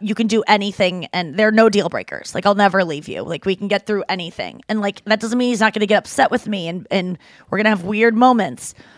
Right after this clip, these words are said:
But we fa-, we found this new way of communicating that I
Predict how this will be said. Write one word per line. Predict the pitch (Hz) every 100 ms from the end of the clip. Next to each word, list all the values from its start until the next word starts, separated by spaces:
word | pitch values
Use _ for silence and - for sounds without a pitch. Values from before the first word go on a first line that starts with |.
| _
But | 196
we | 233
fa-, | - - -
we | 240 226
found | 233 262 302
this | -
new | 240 233 247 220 _ _ _ _
way | 220 208 170 160 160 - _ _ _
of | 196 175 175 180 _ -
communicating | 214 240 285 247 190 170 175 196 _ _ - _ _
that | - 214 208
I | 214